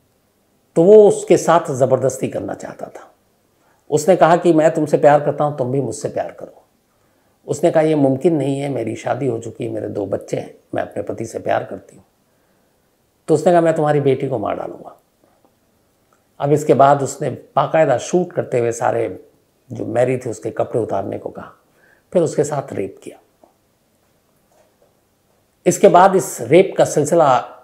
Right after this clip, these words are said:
लगातार अब चलता रहा। वो जब भी विरोध करती, वो उसकी बेटी का हवाला देता कि मैं मार दूंगा।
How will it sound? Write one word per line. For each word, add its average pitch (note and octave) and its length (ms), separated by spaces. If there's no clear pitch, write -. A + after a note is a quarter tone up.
लगातार C3 500
अब A2 120
चलता - 300
रहा। - 220
वो A#2 140
जब C3 200
भी D3 120
विरोध C3+ 340
करती, - 460
वो G#2+ 120
उसकी G#2 240
बेटी B2 300
का A#2+ 120
हवाला A2+ 300
देता A2+ 260
कि A2 120
मैं G2+ 100
मार F#2+ 220
दूंगा। G2 380